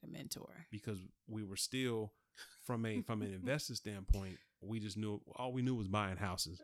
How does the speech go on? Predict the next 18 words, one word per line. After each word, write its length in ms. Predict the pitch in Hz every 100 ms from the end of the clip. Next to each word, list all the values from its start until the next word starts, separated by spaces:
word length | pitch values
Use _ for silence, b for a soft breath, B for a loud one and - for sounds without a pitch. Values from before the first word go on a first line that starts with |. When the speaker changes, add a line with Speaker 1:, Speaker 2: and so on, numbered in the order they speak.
| -
Speaker 2:
buying 240 | 107 113
houses 260 | 104 98 92
and 100 | 90
living 160 | 98 85
in 40 |
Speaker 1:
Right. 80 | 85
Speaker 2:
houses. 400 | 82 - - - _ _ -
Speaker 1:
Right. 260 | 139 57 -
Speaker 2:
But 160 | 80 - - 98
being 220 | 113 113
able 200 | 110 104
to, 40 | 90 - -
to 120 | -
turn 380 | - 120 110 98
a 60 | 69
profit 440 | - 110 113 123 117 _ _ _ _ _ _ _ -
or 300 | 101 101 101
to 540 | - - 98 95 92